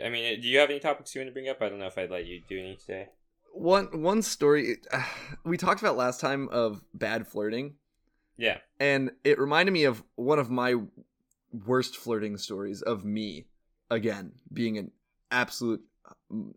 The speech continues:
Speaker 2: <laughs> shell of a man.
Speaker 1: Mm-hmm.
Speaker 2: <laughs> This, this was in elementary school, though. And it, it was, it was our, in my second crush, technically. But, you know, like, it, it was the crush that stuck for, like,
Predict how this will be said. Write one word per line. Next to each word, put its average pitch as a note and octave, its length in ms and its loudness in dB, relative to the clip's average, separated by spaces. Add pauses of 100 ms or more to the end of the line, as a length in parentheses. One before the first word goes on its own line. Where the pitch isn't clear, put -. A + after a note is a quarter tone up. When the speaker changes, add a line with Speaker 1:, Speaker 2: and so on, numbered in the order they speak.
(140)
Speaker 2:
<laughs> - 200 -8
shell B2 360 4
of A2+ 100 0
a A#2 60 -4
man. G2+ 320 -8 (180)
Speaker 1:
Mm-hmm. A#2 260 2 (440)
Speaker 2:
<laughs> - 0 -
This, F#3+ 300 4 (300)
this F3+ 160 4
was D#3+ 140 0
in D#3 60 2
elementary B2 500 0
school, G2+ 260 -8
though. D#2+ 260 -6 (920)
And C3 140 4
it, A#2+ 220 4
it C3 60 6
was, A#2 260 0
it D#3 80 2
was D#3 140 2
our, F#3+ 200 4
in E3+ 160 2
my D3 100 2
second C#3+ 320 -2
crush, - 220 -4
technically. A2 420 -4
But, A2+ 120 -2
you C3+ 140 0
know, D#3 100 4
like, C3+ 220 2
it, C3+ 280 -4
it D3 80 -6
was C#3+ 100 -2
the D#3 80 -4
crush D#3+ 220 0
that B2+ 140 -4
stuck - 360 -4
for, A#2 100 -8
like, G#2 140 -4